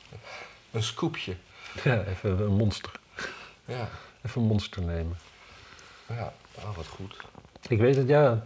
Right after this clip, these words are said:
Speaker 2: Het lijkt me namelijk gratis tampons. Weet je,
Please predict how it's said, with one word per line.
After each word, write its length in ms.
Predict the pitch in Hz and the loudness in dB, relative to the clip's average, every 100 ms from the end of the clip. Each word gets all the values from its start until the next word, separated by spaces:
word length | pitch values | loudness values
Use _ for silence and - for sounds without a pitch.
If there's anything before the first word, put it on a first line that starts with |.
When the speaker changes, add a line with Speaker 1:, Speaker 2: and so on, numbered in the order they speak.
| - - - | -6 -20 -4
Speaker 2:
Het 140 | 123 120 | 2 6
lijkt 220 | 151 120 | 6 8
me 80 | 110 | 6
namelijk 420 | 104 101 113 110 | 8 6 4 4
gratis 360 | 117 113 110 - | 6 6 4 0
tampons. 720 | 107 101 131 113 113 - - _ _ _ - - - _ _ _ _ _ _ _ | 0 4 4 4 0 -8 -16 _ _ _ -20 -20 -20 _ _ _ _ _ _ _
Weet 240 | 120 120 117 | 2 4 4
je, 180 | 135 | 0